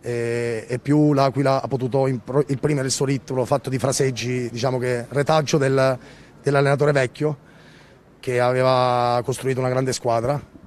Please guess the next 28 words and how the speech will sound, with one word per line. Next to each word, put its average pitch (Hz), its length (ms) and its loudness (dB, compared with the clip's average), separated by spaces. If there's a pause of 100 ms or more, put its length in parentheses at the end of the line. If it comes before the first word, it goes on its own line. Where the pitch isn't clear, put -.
(140)
e, 117 680 -6
e 120 80 -6
si - 140 -4
vede 131 200 0
la 127 60 2
sua 127 140 -2
mano 123 320 -2
ancora 123 300 -2
oggi. 113 340 -4 (760)
Hanno 139 220 -2
preso 147 240 0
forse 151 260 0
un 143 80 0
po' 151 120 0
di 147 100 0
pragmatismo 147 800 -2
da, 127 320 -2
da, 123 240 -4
dalla 127 340 -4
nuova 139 180 0
conduzione 139 360 -4
tecnica 139 480 -2
e 127 160 -4
mettendo 139 320 -4
insieme 139 260 -4
le 139 100 -2
due 143 120 -2
cose, 131 400 -2